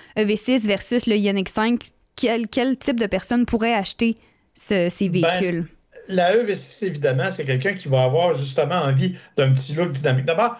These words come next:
Speaker 2: faut que ce soit, c'est clair, c'est une auto électrique. Les deux sont électriques. Donc, ça vient avec les nécessités de bornes, de recharge à la maison, puis de planification. Puis, tu sais, il y a, il y a tout un,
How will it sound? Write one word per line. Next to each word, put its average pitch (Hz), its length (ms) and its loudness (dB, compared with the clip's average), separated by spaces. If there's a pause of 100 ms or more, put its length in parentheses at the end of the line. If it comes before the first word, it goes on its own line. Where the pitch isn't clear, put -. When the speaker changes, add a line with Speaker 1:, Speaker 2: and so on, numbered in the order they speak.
(120)
Speaker 2:
faut 247 260 0
que 240 60 -8
ce 190 100 -2
soit, 190 460 0
c'est 160 220 -6
clair, 185 240 0
c'est - 140 -12
une 160 60 -2
auto 160 180 0
électrique. 160 460 -2 (240)
Les 151 140 -2
deux 185 160 0
sont 165 160 -2
électriques. 135 480 0
Donc, 156 200 0 (220)
ça 165 280 0
vient 180 280 0
avec 151 220 0
les 147 100 -6
nécessités 139 680 -2
de 139 140 2
bornes, 143 560 -2 (300)
de 151 60 2
recharge 135 420 2
à 135 60 2
la 127 140 0
maison, 127 500 2
puis 139 100 -4
de 131 100 4
planification. 131 920 2
Puis, 131 160 -2
tu - 60 -6 (160)
sais, 190 120 2
il 175 80 2
y 160 40 2
a, 170 40 -2
il 165 80 -6
y 160 40 0
a 147 60 2
tout 135 200 -4
un, 156 220 0